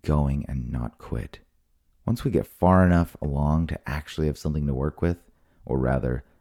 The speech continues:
once we get far enough along to actually have a signal established, then the name of the game changes to fine-tuning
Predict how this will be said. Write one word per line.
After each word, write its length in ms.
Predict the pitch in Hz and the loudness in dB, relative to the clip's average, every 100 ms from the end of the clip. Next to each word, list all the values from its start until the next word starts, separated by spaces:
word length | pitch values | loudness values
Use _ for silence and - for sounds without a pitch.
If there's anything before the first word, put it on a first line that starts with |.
| _ _ _ - | _ _ _ -4
once 220 | 107 - | -2 0
we 80 | 120 | 2
get 180 | 80 - | 2 2
far 240 | 78 78 | 2 4
enough 240 | 73 71 | 2 -2
along 480 | - 65 73 76 71 | -4 -2 2 2 0
to 140 | 67 - | -2 -4
actually 480 | 76 82 - - 65 | -2 -2 -2 -6 -6
have 240 | 65 67 | -4 -4
a 60 | 67 | -4
signal 480 | - 85 80 73 55 | -2 -2 0 0 -2
established, 840 | - - 98 110 65 52 - - _ _ _ _ _ _ 78 | -8 -6 -2 0 -2 -6 -10 -20 _ _ _ _ _ _ -6
then 360 | 73 123 151 | 4 6 8
the 100 | 107 | 6
name 260 | 80 73 71 | 6 6 4
of 180 | 65 67 | 0 -4
the 80 | |
game 340 | 67 69 65 67 | -2 -2 0 -4
changes 540 | - 71 65 62 58 | -2 -2 -2 -6 -10
to 100 | - | -14
fine-tuning 920 | - 67 65 60 - 101 90 52 50 | -10 -6 -4 -6 -4 -2 -2 -2 -10